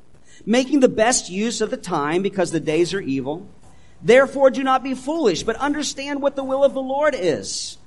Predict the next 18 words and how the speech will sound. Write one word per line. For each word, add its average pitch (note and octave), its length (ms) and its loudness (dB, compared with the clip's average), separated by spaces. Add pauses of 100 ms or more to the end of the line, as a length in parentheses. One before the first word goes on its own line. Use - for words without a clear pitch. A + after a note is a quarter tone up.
(180)
And F3 100 -2
here's B3 240 -2
the A3+ 80 -4
key. D3+ 400 -6 (340)
"And G#3 200 0
do F4 240 6
not D#4 300 4
get B3+ 200 0
drunk C#4 460 0
with B3 160 4
wine, G3+ 680 0
for F#3 140 -4
that A#3+ 340 -2
is A3 220 2
debauchery, E3 800 0 (540)
but G#3 220 2
be F#3+ 140 0
filled F3 720 4